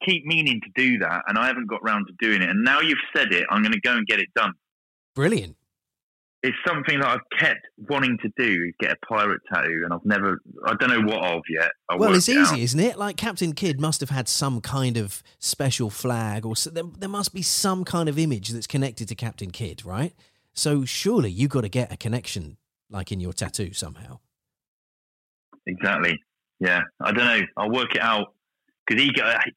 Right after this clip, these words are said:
Speaker 1: kid got hung not far from where I, I live in Clapham. He got hung in Wapping.
Speaker 2: <laughs>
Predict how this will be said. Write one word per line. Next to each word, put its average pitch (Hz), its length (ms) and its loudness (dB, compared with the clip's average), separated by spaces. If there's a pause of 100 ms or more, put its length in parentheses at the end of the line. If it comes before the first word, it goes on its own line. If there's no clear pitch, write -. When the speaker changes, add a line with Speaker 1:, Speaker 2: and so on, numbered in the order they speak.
Speaker 1:
kid 156 200 2
got 117 240 0
hung 120 260 0
not 107 200 -4
far 107 220 0
from 101 120 -8
where 98 120 0
I, 95 120 2
I 101 120 2
live 120 160 2
in 101 120 -2
Clapham. 104 360 -4
He 98 100 0
got 98 200 -4
hung 107 160 2
in 85 100 0
Wapping. 87 400 -4 (720)
Speaker 2:
<laughs> - 80 -2